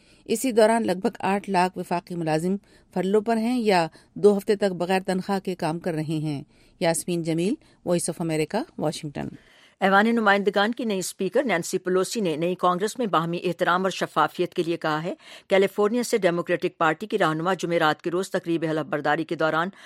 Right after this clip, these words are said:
Speaker 2: قانون سازوں سے خطاب کر رہی تھیں۔ نامہ نگار زلیتسکا ہوک کے مطابق پلوسی نے ایسی کانگریس کی بات کی ہے جو تمام امریکیوں کے لیے کام کرے۔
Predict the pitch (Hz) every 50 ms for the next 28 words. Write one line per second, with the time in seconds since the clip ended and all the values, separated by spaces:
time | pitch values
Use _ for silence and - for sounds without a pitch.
0 | - - - - 175 180 180 180 175 156 - 165 170 170 202 202 - 208 - -
1 | - 170 151 143 - - 165 151 147 143 151 - 156 131 85 - - - - -
2 | - 180 185 196 202 214 220 214 196 196 185 196 190 190 185 175 175 - - -
3 | 175 160 160 170 165 - 180 160 165 - 160 151 156 180 240 - - 180 170 165
4 | 170 - - 175 170 160 - - 160 156 - 202 190 190 175 165 165 160 156 -
5 | - 180 147 156 151 151 - - 175 170 185 190 165 185 - 165 165 156 156 156
6 | - - 156 156 147 175 165 - 196 180 - 160 156 156 170 - 165 147 135 135
7 | - 143 135 85